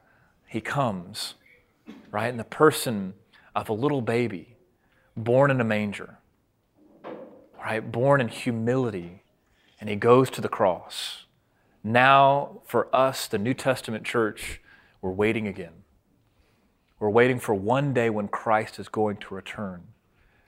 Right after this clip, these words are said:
But as we wait for that day, just like our Old Testament brothers and sisters, we suffer.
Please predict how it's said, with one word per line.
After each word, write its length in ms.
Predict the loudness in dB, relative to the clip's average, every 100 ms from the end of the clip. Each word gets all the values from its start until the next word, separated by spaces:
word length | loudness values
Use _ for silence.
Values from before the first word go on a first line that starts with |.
| _ _ _ _
But 120 | -12
as 300 | -2 2 4
we 120 | 2 0
wait 340 | 4 2 2
for 140 | -2
that 240 | 0 0 0
day, 440 | -2 -2 -6 -10 -20 _ _ _ _ 2
just 300 | 4 4 4
like 300 | 6 6 6
our 200 | 4 6
Old 340 | 6 6 4
Testament 460 | 2 0 0 -8 0
brothers 340 | 2 2 0
and 100 | -8
sisters, 580 | -8 -8 -6 -10 -10 -10
we 80 | -10
suffer. 460 | -4 -4 -4 -14